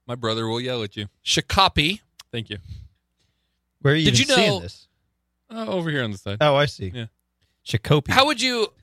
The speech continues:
Speaker 2: how would you s-, um, how would you say the town that is spelled W A U K E S H A,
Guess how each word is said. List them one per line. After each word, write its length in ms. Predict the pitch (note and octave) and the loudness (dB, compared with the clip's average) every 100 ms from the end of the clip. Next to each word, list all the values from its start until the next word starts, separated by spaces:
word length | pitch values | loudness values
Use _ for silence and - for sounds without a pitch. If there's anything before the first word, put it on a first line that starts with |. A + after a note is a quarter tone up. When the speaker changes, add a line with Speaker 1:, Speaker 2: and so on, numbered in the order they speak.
| - | -2
Speaker 2:
how 200 | A3 A#3 | 2 2
would 180 | A3+ F3+ | 2 -2
you 140 | G3+ | -4
s-, 340 | F3 - - - - | -2 -2 -4 -8 -4
um, 500 | D3 C#3+ C3 B2 A#2+ D#3+ | -2 -2 -4 -6 -8 -4
how 80 | |
would 100 | F3+ E3+ | -2 -2
you 100 | E3 | -2
say 640 | - D3+ C#3 B2+ B2 A#2 _ _ _ _ _ _ | 0 2 2 2 -2 -6 _ _ _ _ _ _
the 120 | C3 | -6
town 640 | C3 C#3+ C#3 C3+ B2+ A#2+ - _ _ _ _ _ _ _ _ _ | -2 2 2 2 -2 -6 -10 _ _ _ _ _ _ _ _ _
that 160 | B2+ B2+ | -2 -2
is 140 | A#2+ | 0
spelled 680 | - - B2 A#2 A#2 A2+ G#2+ - _ _ _ _ _ _ _ - | -2 0 -2 -2 -4 -6 -10 -12 _ _ _ _ _ _ _ -2
W 480 | D#3+ F3 F#3+ G3 F#3+ C#3 | 0 0 -2 -2 -2 0
A 280 | D3 D#3 | 2 2
U 640 | D#3 B2+ B2 C3 C#3 D#3+ - _ _ _ _ _ _ _ _ _ _ _ - | -2 -2 0 0 -2 -4 -10 _ _ _ _ _ _ _ _ _ _ _ -6
K 600 | - D3 D3+ D3+ D#3 E3 _ _ _ _ _ | -2 -2 -2 -4 -8 -12 _ _ _ _ _
E 320 | C3+ C3 C3 - | -8 -6 -6 -6
S 320 | B2 C3 - - | -4 -4 -4 -8
H 380 | A#2+ A#2+ A#2+ - _ _ | -8 -8 -6 -10 _ _
A, 420 | A#2 G2+ D#2+ _ | -4 -4 -10 _